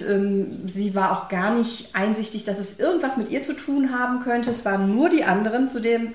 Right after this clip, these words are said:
zu dieser Phase. Und, äh, ich habe sie erstmal stabilisiert, dass sie überhaupt, was will sie denn wieder für einen neuen Job? Und die hat auch ganz schnell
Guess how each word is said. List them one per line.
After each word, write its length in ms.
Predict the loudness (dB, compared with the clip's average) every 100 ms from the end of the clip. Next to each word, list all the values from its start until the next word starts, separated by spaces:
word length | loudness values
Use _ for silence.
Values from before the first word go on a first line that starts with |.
| -10
zu 140 | -6
dieser 220 | 0 0 2
Phase. 480 | 2 2 4 2 0 -6 -18 -20 -20 -16
Und, 300 | -2 2 2 0
äh, 140 | 0
ich 100 | 0
habe 100 | 0 0
sie 60 |
erstmal 240 | 0 0 -2
stabilisiert, 500 | -2 -2 0 -2 -2
dass 100 | -4
sie 60 |
überhaupt, 500 | -4 -2 -2 -4 -4
was 180 | -2 0
will 140 | -2 -2
sie 80 | 0
denn 220 | 0 0
wieder 160 | -2
für 60 | 0
einen 100 | -2
neuen 260 | 0 0 0
Job? 160 | -2
Und 100 | -2
die 80 | -4
hat 80 | -6
auch 80 | -2
ganz 280 | 0 0
schnell 400 | -2 0 0 0